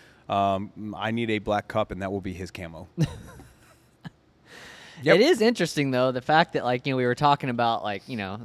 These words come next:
Speaker 2: <clears throat> they stuck it out clearly since nineteen thirteen, and it is
Speaker 1: <laughs>
Speaker 2: now twenty twenty-three. <laughs> A hundred and ten years later, people
Speaker 1: Let
Speaker 2: are
Speaker 1: it
Speaker 2: finally get-, I mean, maybe
Speaker 1: Hey.
Speaker 2: it's not finally getting on it, but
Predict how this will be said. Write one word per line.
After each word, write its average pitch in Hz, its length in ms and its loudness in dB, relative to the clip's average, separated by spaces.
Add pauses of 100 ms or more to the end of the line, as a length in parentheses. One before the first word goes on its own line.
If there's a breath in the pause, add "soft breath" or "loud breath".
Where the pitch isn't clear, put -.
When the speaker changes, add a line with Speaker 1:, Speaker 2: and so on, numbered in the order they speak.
(100)
Speaker 2:
<clears throat> - 100 -16
they 139 380 0
stuck - 420 6
it 139 100 6
out 113 260 2
clearly 127 380 0
since 117 280 -6
nineteen 127 440 -2
thirteen, 110 480 -2 (260)
and 139 160 4
it 160 100 8
is 151 200 6
Speaker 1:
<laughs> - 20 -2
Speaker 2:
now 147 360 6
twenty 165 540 0 (300 soft breath)
twenty-three. 180 800 6
<laughs> - 40 -20 (680 loud breath)
A 143 120 0
hundred 285 340 10
and 226 120 6
ten 226 320 8
years 190 340 6
later, 160 420 8
people 147 240 6
Speaker 1:
Let 143 140 10
Speaker 2:
are - 20 12
Speaker 1:
it 143 60 8
Speaker 2:
finally 180 560 4
get-, 165 240 -2
I 196 80 6
mean, 214 120 2
maybe 160 140 6
Speaker 1:
Hey. 143 60 10
Speaker 2:
it's 135 40 8
not 143 200 6
finally 143 480 8
getting 120 240 -4
on 113 160 4
it, 110 180 -2
but 110 280 -2